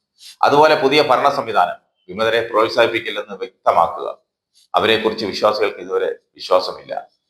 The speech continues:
കാരണം ഫാദർ വട്ടോളി നടത്തിയ പ്രസംഗം, ക്രിസ്മസ് നാളിലെ നിൽപ്പ് സമരം, അങ്കമാലി സമരം, അരമന കയ്യേറ്റം, വിമത വികല കുർബാന അനുകരണം, ഇവരെ ചെറിയ രീതിയിൽ പോലും മേജർ ആർച്ച് ബിഷപ്പ് മാധ്യമങ്ങളെ കണ്ടപ്പോൾ സിനഡിന് ശേഷം ഇറക്കിയ സർക്കുലറിൽ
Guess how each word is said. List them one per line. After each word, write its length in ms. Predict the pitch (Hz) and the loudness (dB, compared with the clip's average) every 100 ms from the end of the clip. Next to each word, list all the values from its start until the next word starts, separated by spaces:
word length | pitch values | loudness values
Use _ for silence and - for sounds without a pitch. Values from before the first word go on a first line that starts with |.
| _ - | _ 0
കാരണം 240 | 95 98 | 2 2
ഫാദർ 280 | 101 101 107 | 2 2 4
വട്ടോളി 380 | 107 101 113 110 | 2 2 0 0
നടത്തിയ 280 | 107 110 107 | -2 -4 -14
പ്രസംഗം, 380 | - 110 - 104 _ _ _ _ | -14 -16 -14 -16 _ _ _ _
ക്രിസ്മസ് 360 | 98 98 117 - | -6 0 0 2
നാളിലെ 340 | 110 104 107 | 2 4 2
നിൽപ്പ് 320 | 98 92 92 110 | 2 -2 -4 -2
സമരം, 320 | 104 107 107 - _ _ - | 0 -2 -4 -10 _ _ -8
അങ്കമാലി 420 | 90 104 113 117 | -2 2 4 2
സമരം, 480 | 113 113 110 110 - _ _ _ | 2 2 2 0 -6 _ _ _
അരമന 280 | 90 104 113 | -6 -2 0
കയ്യേറ്റം, 540 | 107 107 110 113 110 - _ _ _ | 0 2 2 2 -4 -6 _ _ _
വിമത 280 | 92 95 117 | -2 0 4
വികല 400 | 117 107 113 113 | 4 4 2 0
കുർബാന 360 | 113 104 107 113 | -2 0 2 4
അനുകരണം, 640 | 110 110 113 - 113 - _ _ _ _ | 2 0 -2 -2 -6 -8 _ _ _ _
ഇവരെ 300 | 87 104 101 | -6 -4 -2
ചെറിയ 300 | 98 101 104 | -4 -2 -2
രീതിയിൽ 400 | 101 101 101 95 | -2 -2 -4 -6
പോലും 320 | 95 98 98 98 _ 87 | -4 -4 -6 -14 _ -4
മേജർ 260 | 95 101 | 0 4
ആർച്ച് 280 | 95 98 101 | 2 2 -8
ബിഷപ്പ് 320 | 95 - - | -14 -10 -8
മാധ്യമങ്ങളെ 680 | 90 92 92 92 92 92 92 | -2 -2 -2 -12 -4 -4 -4
കണ്ടപ്പോൾ 540 | 90 90 - 95 101 - _ - | -4 -4 0 0 0 -6 _ -8
സിനഡിന് 420 | - 110 123 123 | 0 2 2 2
ശേഷം 300 | 117 107 110 | 0 -2 0
ഇറക്കിയ 320 | 98 95 - | 2 0 -2
സർക്കുലറിൽ 680 | 90 85 85 98 95 92 87 | -2 -2 -2 -4 -4 -4 -10